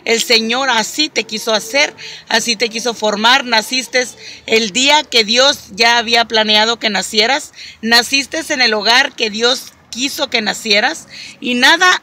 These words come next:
en ti es un accidente. Tú no eres un accidente, tú no existes por un accidente, tú existes porque Dios, eh, te ama, Dios te planeó y Él tiene grandes propósitos con tu vida,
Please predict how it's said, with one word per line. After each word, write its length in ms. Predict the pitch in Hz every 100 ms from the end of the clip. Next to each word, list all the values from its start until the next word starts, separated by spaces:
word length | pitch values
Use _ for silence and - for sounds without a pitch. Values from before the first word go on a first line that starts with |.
| -
en 220 | 240 233
ti 220 | - 294
es 160 | 277 -
un 120 | 233
accidente. 640 | 214 - 208 185 175 - - - - - - -
Tú 120 | 285
no 160 | 294
eres 260 | 302 349 320
un 120 | 247
accidente, 680 | 240 - 214 196 180 - - _ - _ _
tú 140 | 277
no 100 | 285
existes 760 | 311 - 311 339 - 339 339 - - _
por 140 | 233
un 120 | 240 240
accidente, 760 | 247 240 220 226 220 - - - _ _ _ _
tú 120 | - 269
existes 840 | 294 - 311 339 - 349 392 - -
porque 360 | 247 226 226
Dios, 580 | 196 214 285 370 415 - - - - - -
eh, 240 | 240 233 220 -
te 160 | 233
ama, 360 | 226 226 214 185
Dios 300 | 190 226 247
te 100 | 302
planeó 540 | 269 240 226 240 233 175 _ _ _ _
y 200 | - 240
Él 100 | 226
tiene 300 | 247 254 254
grandes 580 | 240 254 294 311 330 -
propósitos 960 | 254 233 - 240 285 294 220 302 -
con 180 | - 226
tu 140 | 208
vida, 360 | 202 202 185 202